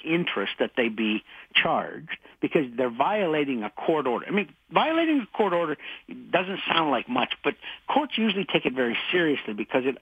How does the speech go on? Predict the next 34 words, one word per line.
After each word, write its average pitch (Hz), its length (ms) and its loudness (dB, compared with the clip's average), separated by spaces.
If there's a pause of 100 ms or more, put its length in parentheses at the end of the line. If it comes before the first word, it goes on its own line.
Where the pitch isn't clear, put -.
it 135 140 0
has 180 320 2
to 185 60 -8
do 151 180 0
with 147 140 2
the 135 100 0
administration 123 680 0
of 95 100 -8
justice. 110 380 -2
And 110 100 -4
if - 100 -8
you 113 160 -2
start 214 260 0
to 220 120 -6
ignore 143 420 2
the 139 120 -4
courts, 95 380 -4 (680)
then 143 160 2
the 139 100 2
whole 190 420 0
rule 151 360 2
of 117 80 -4
law 110 400 0 (100)
starts 107 300 -2
to 95 160 -8
fall 95 220 0
apart. 87 340 -2
And - 140 -10
so 196 40 4
the 170 120 0
courts - 280 0
are 226 40 -4
usually 180 280 -2
pretty 139 320 0